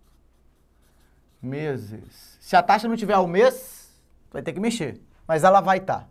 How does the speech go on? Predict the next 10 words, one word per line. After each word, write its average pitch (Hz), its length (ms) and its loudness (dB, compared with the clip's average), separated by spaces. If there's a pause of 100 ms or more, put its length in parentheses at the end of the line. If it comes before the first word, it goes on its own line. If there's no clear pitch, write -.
(1040)
Ó, 131 280 -2 (120)
durante 180 280 -8
quantos 190 260 -8
meses 185 300 -6
um 190 80 -8
capital 170 640 0
de 165 300 2
dez 139 360 -2
mil, 139 400 -8
capital, 113 1040 -8